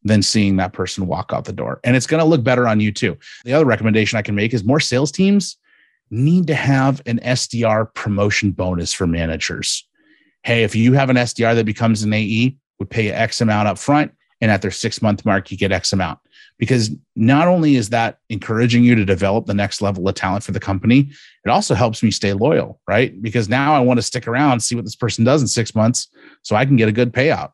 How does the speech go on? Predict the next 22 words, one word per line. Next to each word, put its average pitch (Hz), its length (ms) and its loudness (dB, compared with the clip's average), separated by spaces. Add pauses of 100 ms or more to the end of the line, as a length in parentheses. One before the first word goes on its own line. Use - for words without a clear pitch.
Even 190 240 2
scale 170 320 0
the 175 80 -2
payout. 98 340 -6
Hey, 143 80 0
if 135 100 0
this 147 120 -2
person 135 320 0
performs 127 340 -2
at 117 60 -2
a 104 40 -2
hundred 123 220 -2
percent 123 240 -2
over 117 100 0
the 117 80 2
next 123 200 0
six 120 200 -6
months, 151 300 0
you 113 60 -2
get 113 160 0
X 107 180 -4
payout. 90 360 -6